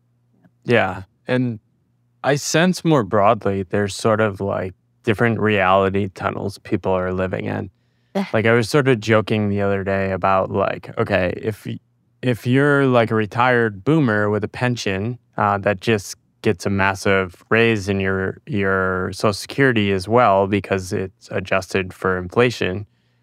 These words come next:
Speaker 1: um, and you have a pension, like,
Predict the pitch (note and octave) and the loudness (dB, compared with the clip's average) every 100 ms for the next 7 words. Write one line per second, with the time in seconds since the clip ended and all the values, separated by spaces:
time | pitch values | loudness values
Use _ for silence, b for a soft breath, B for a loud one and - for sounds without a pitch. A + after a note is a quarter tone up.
0 | _ _ C3 F#2+ F#2+ F#2 F#2 E2+ - _ | _ _ 0 4 4 2 -2 -8 -16 _
1 | _ _ _ _ _ _ A#2+ A#2 A2 G#2 | _ _ _ _ _ _ 0 0 2 2
2 | A2 F#2+ F#2 C#3 D3 - G#2 A2 G#2 G2 | 2 2 -2 -2 -2 -2 -2 -2 -2 -2
3 | F#2+ | -4